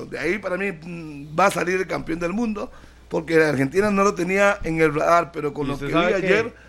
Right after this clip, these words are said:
Speaker 2: creo que se mete totalmente.
Speaker 1: Usted sabe que si todo sale como está previsto, Argentina y Brasil podrían jugar una semifinal.
Speaker 2: Mm, sí, los, ya los tira, los tira ahí.
Speaker 1: Sí.
Speaker 2: Creo que la llave los, los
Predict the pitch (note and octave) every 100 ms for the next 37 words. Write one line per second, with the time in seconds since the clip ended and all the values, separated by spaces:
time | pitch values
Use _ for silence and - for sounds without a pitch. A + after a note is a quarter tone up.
0 | - - - E3+ F3+ D#3+ D#3 E3+ E3+ G3
1 | - E3+ - F3 F3 E3+ D3 - C3+ A2
2 | C3 D#3 E3+ E3+ D#3+ B2+ G#2+ G2 F#2+ F#2
3 | F#2 - A#2 A2 C#3 C#3+ D#3 D3 B2 G#2+
4 | F#2+ F2 E2 - - - - C3+ C#3+ A#2+
5 | C3+ B2 A2+ C3 D3+ D3 D3 D3+ - -
6 | F3 - - - - - - - - -
7 | B2 B2 A#2+ G#2 C#3 D#3 C#3+ A#2 - D3
8 | D3+ C3+ B2+ C3 C#3+ C#3 A2+ A2 B2 C#3
9 | C#3+ - A2 G#2+ - A2+ B2+ F#2+ D#2+ -
10 | - - - - D#3 - F#3+ G#3+ D3+ C#3+
11 | D#3 F3 - F3 F3 E3+ B2 D#3 F3 E3+
12 | F3+ E3 - - - - A2 G2+ G2+ -
13 | - E3 D#3+ D#3 F3 D#3+ C#3 - C#3+ C#3
14 | -